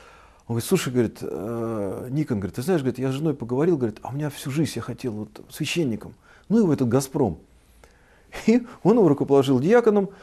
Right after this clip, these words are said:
Потом, э, батюшка, э, приехал к батюшке, говорит: «Ты его давай священником». Говорит: «Он вроде только диакон, ты полагай, полагай его». И он, значит, буквально там ми-, диакон через месяц его, э, рукополагает священником. И он служит в этом храме.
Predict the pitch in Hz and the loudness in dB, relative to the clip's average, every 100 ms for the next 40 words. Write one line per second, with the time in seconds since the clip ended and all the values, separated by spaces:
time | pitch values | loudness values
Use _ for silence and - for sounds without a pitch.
0 | - - - 143 202 190 160 - 143 147 | -20 -20 -4 4 6 6 4 2 2 4
1 | 143 160 160 - 143 131 110 127 156 156 | 4 4 2 0 -2 0 0 0 2 2
2 | 156 220 214 147 143 190 170 180 170 160 | 4 4 4 -2 0 0 2 0 0 0
3 | - 135 104 104 123 180 175 180 156 160 | 4 4 2 -2 0 2 4 4 4 0
4 | 160 190 190 117 - 180 - _ _ _ | 2 2 2 -2 -4 -8 -8 _ _ _
5 | _ 190 190 113 147 170 127 82 - _ | _ 0 0 0 0 0 0 -2 -8 _
6 | _ _ - - _ - 175 285 247 202 | _ _ -20 -20 _ 0 4 4 4 2
7 | 180 202 220 170 147 143 214 170 240 233 | 2 4 6 6 2 2 0 4 4 4
8 | 180 160 160 220 175 - 156 196 170 - | 4 2 4 2 0 0 4 6 6 0
9 | - 98 123 113 127 127 127 135 143 180 | -8 -6 -6 -6 -4 -2 -2 0 2 2
10 | 160 147 - 104 85 - - - - - | 2 -2 0 -2 -2 -10 -20 -20 -20 -20
11 | - - 131 262 277 214 220 170 180 175 | -20 -4 2 2 4 4 4 4 4 4
12 | 156 120 82 | 2 2 0